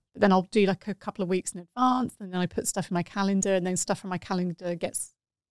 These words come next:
brought into the spreadsheet. So it's always a way of, like, ongoing, nothing's gonna get forgotten. I know where things are. I'm always, like, prioritising things and putting them in the right place.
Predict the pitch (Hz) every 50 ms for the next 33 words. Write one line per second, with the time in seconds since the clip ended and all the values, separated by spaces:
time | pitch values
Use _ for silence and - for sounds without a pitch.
0 | _ _ _ 202 185 185 - 208 190 - 196 175 - - - - 214 202 - -
1 | - 302 311 330 339 - _ _ _ _ _ _ _ _ _ _ _ _ _ _
2 | _ _ _ _ _ _ _ - - 226 214 220 240 233 233 233 220 226 202 214
3 | 196 190 220 208 190 185 185 185 - 202 185 180 - - 202 202 208 196 202 185
4 | 180 175 175 175 175 175 180 214 233 - 247 220 - - 202 180 170 190 - -
5 | - 185 - 185 175 - - - 196 175 175 175 175 190 208 208 190 180 170 -
6 | 180 170 175 175 170 - 170 170 175 175 170 170 170 175 175 175 _ _ - 196
7 | 190 190 180 185 190 185 - 196 180 - _ - 196 185 180 180 170 - 190 185
8 | 185 185 185 - 196 190 190 - 214 208 220 240 254 254 - - 196 175 - _
9 | _ - - 196 190 190 180 180 175 - - - - - _ - - - - -
10 | -